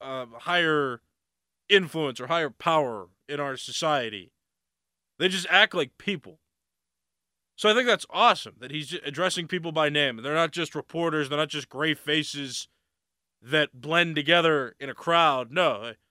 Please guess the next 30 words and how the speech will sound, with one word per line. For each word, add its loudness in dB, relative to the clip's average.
by 4
name, 0
Dave, 0
Taylor, -2
John. 4
And -2
I 6
like 6
that. 0
Now, 8
if -2
he 2
doesn't 2
do 4
anything, 4
that 4
will 0
wear 4
off 4
over 0
time. 4
That 0
will 0
get 0
old. 2
But -8
just -6
right 0
now, 0
just, -6